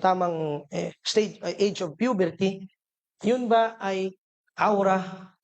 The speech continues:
private part ba na dapat takpan o hindi? Ikhtalafa al-ulama. Ano yung? Ikhtalafa al-ulama.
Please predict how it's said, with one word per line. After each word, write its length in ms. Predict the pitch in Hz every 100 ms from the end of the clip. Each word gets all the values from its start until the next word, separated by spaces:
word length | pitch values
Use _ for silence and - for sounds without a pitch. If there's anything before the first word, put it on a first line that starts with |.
| _ _ _ -
private 460 | 190 196 196 196
part 200 | - 190 190
ba 140 | 175 170
na 140 | 165 180
dapat 260 | 190 190 185
takpan 340 | 175 - 180
o 80 | 156
hindi? 320 | 147 143 147 143 _ _ _ _ _ _ -
Ikhtalafa 540 | - 214 202 190 180
al-ulama. 380 | 175 156 147 135 _ _ _ _ -
Ano 180 | 208
yung? 380 | 226 240 262 254 _ _ _ _ _ _
Ikhtalafa 640 | 175 - 233 240 240 233
al-ulama. 800 | 220 208 185 185 214 254 269 269